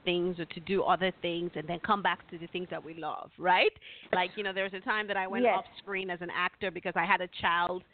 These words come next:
Speaker 1: and I had, you know, I, I'd gotten married at the time and I had a child and I had to take care of my son and,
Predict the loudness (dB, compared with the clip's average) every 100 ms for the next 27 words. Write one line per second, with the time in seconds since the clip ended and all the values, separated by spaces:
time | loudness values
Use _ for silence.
0 | -20 -18 -6 -2 0 2 2 2 -6 -4
1 | -4 -6 -6 -8 -6 -2 0 0 -2 -4
2 | 0 2 2 0 -2 2 2 2 2 2
3 | 4 0 -2 0 2 0 -10 -2 0 4
4 | 2 2 -2 2 4 4 2 -2